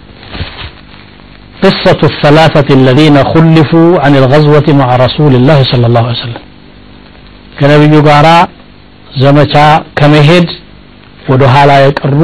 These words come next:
የሶስት ሰሃቦች ታሪክ ነው። ከሶስቱ መካከል አንዱ ከዕብ ብኑ ማሊክ ነው የሚያወራው። ከዕብ ምን ይላል? «ለም አተኸለፍ ዐን ረሱሊላሂ ሰለላሁ ዐለይሂ ወሰለም ፊ ገዝወትን ገዛሃ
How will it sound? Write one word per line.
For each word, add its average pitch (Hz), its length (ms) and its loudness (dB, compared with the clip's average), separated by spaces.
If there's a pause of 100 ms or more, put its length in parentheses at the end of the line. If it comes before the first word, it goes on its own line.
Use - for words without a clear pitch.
(100)
የሶስት 143 400 0
ሰሃቦች 127 500 -2
ታሪክ - 320 0
ነው። 123 140 -4 (1300)
ከሶስቱ 160 460 -2
መካከል 175 460 0
አንዱ 165 280 2 (140)
ከዕብ 156 280 2
ብኑ 151 200 2
ማሊክ 156 340 2
ነው 131 140 0 (200)
የሚያወራው። 143 640 2 (1500)
ከዕብ 180 320 2
ምን 185 140 2
ይላል? 190 280 2 (340)
«ለም 175 240 2
አተኸለፍ 170 640 0
ዐን 147 200 0
ረሱሊላሂ 160 600 2 (100)
ሰለላሁ 143 440 2
ዐለይሂ 143 180 2
ወሰለም 190 340 2
ፊ 165 180 0
ገዝወትን 165 460 2
ገዛሃ 165 440 2